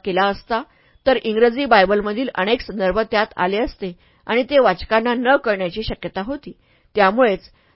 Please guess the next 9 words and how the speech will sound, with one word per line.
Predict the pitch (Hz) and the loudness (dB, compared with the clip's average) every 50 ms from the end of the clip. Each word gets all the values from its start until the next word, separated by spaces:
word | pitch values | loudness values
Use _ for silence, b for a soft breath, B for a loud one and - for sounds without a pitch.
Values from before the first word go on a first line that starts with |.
| _ - | _ 4
त्या | 277 269 311 | 6 6 6
पुस्तकाच्या | - - 302 269 - 254 240 240 220 220 - 240 233 | 6 4 -4 -6 -4 -4 0 0 -2 0 0 -2 0
नावाचा | 208 190 180 180 185 185 196 196 | 0 0 0 0 -2 -2 -4 -8
सुद्धा | - 254 208 196 247 240 | -6 -8 -4 2 2 2
मी | 254 277 311 - | 4 2 -2 -2
अर्थ | - 196 190 - 277 | 0 -2 -2 0 -2
दिलेला | 226 202 185 175 175 180 190 | 0 0 2 2 2 0 0
नाही, | 202 240 277 262 220 170 - _ _ _ _ _ _ - | -2 -4 -6 -6 -8 -10 -14 _ _ _ _ _ _ 2
कारण | - 240 240 247 240 202 180 | 6 8 8 8 6 4 -2